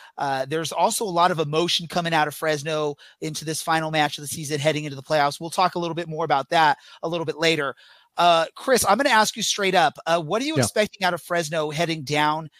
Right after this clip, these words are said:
Speaker 1: to Orange County this weekend? Are you expecting them to, uh, basically be full throttle, or are you expecting them maybe to ease up off the gas in preparation for the playoffs?
Speaker 2: Mm-hmm. Uh, this, this is a team that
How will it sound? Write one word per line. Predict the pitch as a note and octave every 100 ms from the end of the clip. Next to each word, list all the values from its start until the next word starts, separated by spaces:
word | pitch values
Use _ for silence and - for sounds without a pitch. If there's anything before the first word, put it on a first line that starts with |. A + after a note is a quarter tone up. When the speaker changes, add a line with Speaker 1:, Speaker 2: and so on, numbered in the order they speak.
| _ -
Speaker 1:
to | E3+ E3+ E3+
Orange | D#3 D#3+ -
County | E3 D3+
this | D#3 D3+ E3
weekend? | D3+ D#3+
Are | D3+
you | D3+
expecting | E3+ - F3+ F#3+
them | F3+ F3
to, | - F3 E3+ - _ _ -
uh, | C#3 C#3 C3 _ _ _ -
basically | F3 E3+ E3+ E3
be | F3
full | C#3+ F3+ E3+
throttle, | - E3 F#3 G#3
or | F#3+
are |
you | E3 F3
expecting | E3+ - E3 F3
them | D#3+
maybe | D3+ E3 F3
to | E3 D#3 - _ _
ease | F3+ E3
up | F3 F3
off | E3
the | D#3+
gas | C#3+ D3+ D#3 -
in | D#3
preparation | - D3+ D3 D3 D3+
for | C#3
the | A#2+
playoffs? | B2+ A2+ F2 - - _ C3
Speaker 2:
Mm-hmm. | A2+ A#2 - - - - - -
Uh, | D3+ C#3+ C#3+ C#3 - _ _ _ _ -
this, | D#3 F3+ E3+
this | C#3+ D3+
is | E3+
a | C#3
team | - D#3 C#3+
that | B2 B2+